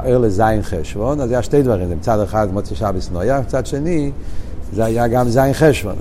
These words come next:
לפעמים הרב התוועד זין חשבון גם באמצע השבוע. לא תמיד, אבל כמה פעמים הרב התוועד זין חשבון. אז זה החיבור, שזה היה אפילו הסיבה החיצונית של הפברנגן. אבל יש גם עוד רקע למיימר הזה שאני רוצה להקדים, בקיצור על כל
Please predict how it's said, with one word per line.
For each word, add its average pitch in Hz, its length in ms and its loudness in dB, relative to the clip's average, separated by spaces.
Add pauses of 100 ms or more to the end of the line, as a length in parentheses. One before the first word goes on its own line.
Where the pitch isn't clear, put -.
לפעמים 123 360 0
הרב 123 220 0
התוועד 123 460 0
זין 127 220 -2
חשבון 135 360 -2
גם 127 180 0
באמצע 127 260 -2
השבוע. 120 460 2 (580)
לא 127 100 0
תמיד, 127 340 2
אבל 180 220 4
כמה 160 220 2
פעמים 135 320 0
הרב 123 180 0
התוועד 117 340 0
זין 113 200 -2
חשבון. 107 320 -4 (600)
אז 107 120 -4
זה 127 100 2
החיבור, 123 400 2
שזה 123 300 0
היה 127 200 2
אפילו 117 340 0
הסיבה 120 640 2 (640)
החיצונית 117 640 0
של 120 120 0
הפברנגן. 95 500 0 (100)
אבל 104 180 0
יש 147 240 2
גם 143 200 0
עוד 135 180 0
רקע 117 520 0 (840)
למיימר 107 880 0
הזה 104 220 0
שאני 104 160 -2
רוצה 101 220 -2
להקדים, 113 420 0
בקיצור 120 440 -2
על 110 80 2
כל 120 140 -2